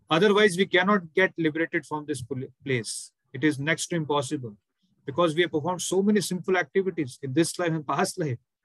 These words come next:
We, you know, so, so many lives we have to take birth,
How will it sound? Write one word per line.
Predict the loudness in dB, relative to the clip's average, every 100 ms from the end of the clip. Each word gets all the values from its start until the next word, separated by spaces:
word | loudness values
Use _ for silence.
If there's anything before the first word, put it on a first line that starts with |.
| _ _ _ _ _
We, | 0 0 0 -8 _ _ _ _ -8
you | -4
know, | -4
so, | -4 -6
so | -4 0 0
many | 2
lives | -2 0 0 2
we |
have | 0 0 -6
to | -6
take | -4 -4
birth, | -4 -4